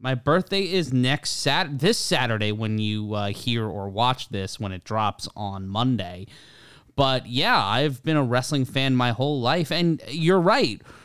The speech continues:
Wrestling, much like crypto, much like sports, is defined heavily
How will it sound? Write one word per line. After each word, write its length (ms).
Wrestling, 800
much 340
like 380
crypto, 680
much 320
like 220
sports, 920
is 600
defined 720
heavily 920